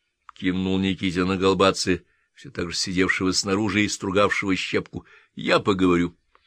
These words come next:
Он на вас зол и приказа не послушает, но мне не откажет". Так оно и вышло. Я, собственно, даже сказал Абреку, что прошу его на меня не сердиться за давешнее,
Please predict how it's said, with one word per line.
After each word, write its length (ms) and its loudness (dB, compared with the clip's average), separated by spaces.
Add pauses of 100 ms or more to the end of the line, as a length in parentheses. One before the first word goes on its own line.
(320)
Он 280 2
на 140 6
вас 200 6
зол 420 4
и 120 2
приказа 560 0
не 140 -2
послушает, 680 -4 (200)
но 140 -8
мне 220 -2
не 80 4
откажет". 500 0 (640)
Так 260 -6
оно 180 -8
и 100 -6
вышло. 420 -8 (960)
Я, 260 2
собственно, 680 2
даже 260 0
сказал 380 6
Абреку, 380 4
что 240 -2
прошу 420 -4
его 200 2
на 80 2
меня 220 0
не 100 0
сердиться 600 0
за 140 4
давешнее, 560 2